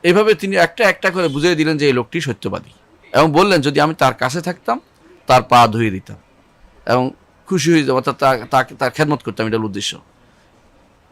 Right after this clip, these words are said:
এটা পর্যন্ত বললেন। অর্থাৎ এরপরে সে দুনিয়াকে প্রাধান্য দিল,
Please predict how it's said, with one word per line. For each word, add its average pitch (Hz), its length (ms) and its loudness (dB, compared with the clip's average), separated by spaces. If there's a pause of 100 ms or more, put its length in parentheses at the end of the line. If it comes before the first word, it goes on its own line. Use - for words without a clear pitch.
(360)
এটা 185 180 2
পর্যন্ত 160 260 0
বললেন। 110 280 -2 (260)
অর্থাৎ 170 260 -2 (180)
এরপরে 208 280 2
সে 190 100 -2
দুনিয়াকে 156 400 -2
প্রাধান্য 123 320 0
দিল, - 200 -10